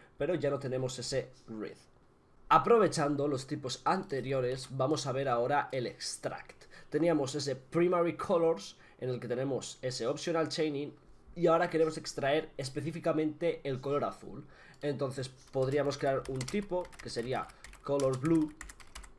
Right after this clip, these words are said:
y decirle extract de primary colors el azul, por aquí. Entonces lo que podríamos estar viendo es que ahora ese tipo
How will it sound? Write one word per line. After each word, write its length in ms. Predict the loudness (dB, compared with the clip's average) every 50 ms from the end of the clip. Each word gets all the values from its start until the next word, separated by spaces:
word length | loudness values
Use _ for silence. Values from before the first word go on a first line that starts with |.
| -20 -20 -20 -20 -20 -20 -20 -20 -20 -20 -10 -8 -8 -8 -8 -10 -14 -14 -18 -20 -20 -20 -20 -20 -20 -20 -12 -10 -10 -10 -6 -4
y 80 | -2 2
decirle 720 | 4 4 4 4 2 2 2 2 2 0 0 0 0 0 -2 -8 -14 -20 -8 -4
extract 880 | -4 -4 -2 -4 -6 -8 -6 -2 2 4 6 6 4 2 -2 -8 -18 -20 -20 -12
de 440 | -8 -4 0 2 2 4 2 0 -2 -6 -14 -18 -18 -18 -18 -18 -14 -6
primary 440 | -2 0 2 4 4 4 4 2 2
colors 680 | 2 4 4 6 6 6 4 2 0 -6 -12 -16 -18 -20 -18 -16 -16 -16 -16 -18 -20 -20 -20 -20 -20 -20 -20 -20 -20 -20 -20 -18 -16 -16 -16 -16 -16 -18 -20 -20 -20 -20 -20 -20 -20 -18 -8 -2
el 140 | 0 0 2
azul, 400 | 0 -2 -6 -8 -12 -12 -12 -14 -16 -18 -20 -20 -18 -18 -18 -16 -16 -16 -16 -16 -16 -16 -14
por 160 | -12 -12 -12
aquí. 240 | -12 -14 -16 -18 -18 -20 -20 -20 -20 -20 -20 -20 -20 -20 -16 -12 -12 -10 -4 2
Entonces 520 | 2 4 4 6 6 4 4 4 0 0 0
lo 80 | 0
que 80 | -2 -2
podríamos 380 | -2 0 0 0 0 0 -2 0
estar 200 | -2 -2 0 2
viendo 440 | 2 4 4 4 4 4 4 2
es 160 | 0 -2 -4 -4
que 180 | -4 -2 0
ahora 240 | 0 0 0 0 -2
ese 200 | -2 -4 -6 -8
tipo 440 | -8 -6 -6 -4 -2 -4 -4 -4